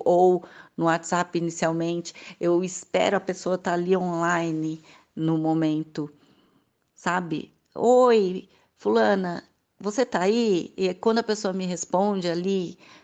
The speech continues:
em tempo real, eu envio a foto pra eu sentir o feedback. E assim, é,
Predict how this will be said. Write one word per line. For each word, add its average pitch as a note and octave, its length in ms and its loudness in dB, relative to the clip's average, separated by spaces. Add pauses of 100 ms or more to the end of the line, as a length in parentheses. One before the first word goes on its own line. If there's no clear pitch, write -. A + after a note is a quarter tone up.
(140)
em F3+ 260 -2
tempo A#3 440 4
real, F3 480 4
eu E3+ 60 4
envio E3 320 0
a - 20 2
foto F3+ 320 2
pra F#3+ 160 0
eu G3 80 2
sentir G3 640 -2
o G3+ 60 4
feedback. D#3+ 800 -2 (560)
E F3 120 -4
assim, E3 480 -4 (1300)
é, F#3+ 520 -8